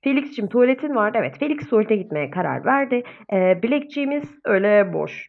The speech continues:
duruyor. E, Sofia'cığımıza <laughs> bakalım. Sofia'cığım hala yaramazlık peşinde. <laughs>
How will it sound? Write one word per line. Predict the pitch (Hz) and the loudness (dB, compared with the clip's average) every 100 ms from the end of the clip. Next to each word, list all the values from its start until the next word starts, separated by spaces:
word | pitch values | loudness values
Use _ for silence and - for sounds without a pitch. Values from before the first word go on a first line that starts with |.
| 190 | -6
duruyor. | 254 254 226 233 - - | 0 2 2 0 -12 -12
E, | 175 180 | -4 -2
Sofia'cığımıza | 180 233 233 277 269 269 262 | 0 -2 0 -2 0 -2 0
<laughs> | 269 | 2
bakalım. | 208 - 214 | 2 2 0
Sofia'cığım | 240 240 285 262 - 254 - | 0 -2 6 6 6 2 0
hala | - - 240 285 285 220 | 4 6 8 6 6 6
yaramazlık | 226 208 202 214 196 208 196 214 - | 6 4 4 6 4 2 -4 -6 -4
peşinde. | 170 165 156 160 - - - 392 - - - _ | -2 -2 0 2 2 -4 -18 -18 -8 -8 -8 _
<laughs> | - 247 269 | -2 2 2